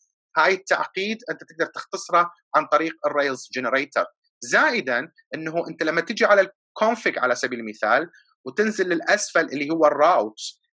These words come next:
مهم جدًا. في الراوتس الاحظ هو اوتوماتيكيا قام باضافه هوم سلاش اندكس،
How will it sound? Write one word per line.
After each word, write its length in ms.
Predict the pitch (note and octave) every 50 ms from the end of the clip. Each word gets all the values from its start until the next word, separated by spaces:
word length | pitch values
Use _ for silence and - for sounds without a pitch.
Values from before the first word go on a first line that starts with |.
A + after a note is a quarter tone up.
| -
مهم 260 | A#2 C3 E3+ E3+ E3+ E3+
جدًا. 420 | E3+ G3+ F3 D3+ - A#2 G2+ - - _ _ _ _
في 120 | - - F3+
الراوتس 500 | F#3 G3+ A3+ C#4 D4 A#3+ F#3+ - - - D3
الاحظ 280 | D#3+ F#3+ G#3 - A3+
هو 200 | G#3 G#3+ A#3+ A#3+
اوتوماتيكيا 1160 | F3+ - E3+ F3 - - - F#3+ F#3 F#3 F3+ F3+ - - F3 - - C4+ C#4+ D4 D4 C#4+ C4+ -
قام 240 | - A3+ A#3 A3 G#3
باضافه 520 | G#3+ E3+ F#3+ F3 F#3 F3 E3+ E3+ - F3 - - - - _ _ -
هوم 220 | E3+ E3 E3+ E3+ - _
سلاش 400 | - - - D3 C3+ C#3 - - - _ _ C#3+
اندكس، 580 | C#3+ C3+ E3 D3 G#3 - - - - - -